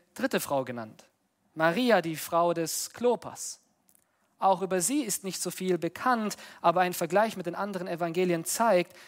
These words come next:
dass sie eine Nachfolgerin von Jesus war. Sie berichtete später den anderen Jüngern, die sich in dieser Situation aus dem Staub gemacht hatten,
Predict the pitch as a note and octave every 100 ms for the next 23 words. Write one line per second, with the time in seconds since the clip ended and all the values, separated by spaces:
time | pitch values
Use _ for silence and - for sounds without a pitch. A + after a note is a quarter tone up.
0 | - F3 E3+ F#3+ F3 E3+ G3+ A3 - F#3
1 | F3 F#3+ F#3 A3+ C#4+ C#4 D#3+ - - -
2 | - _ _ _ _ _ _ _ _ _
3 | _ _ _ _ _ - B3+ B3 C4 C4
4 | A3 G#3 - C4 B3 G3+ G3+ A#3 B3+ G#3+
5 | G3 B3+ B3 G3 F#3+ F3+ F3+ G#3 G3 F3+
6 | F3 F3 - G#3 G#3 G3 E3+ D#3 D#3+ D3
7 | G#3+ C4 - D#3+ D3+ - D3+ D3+ E3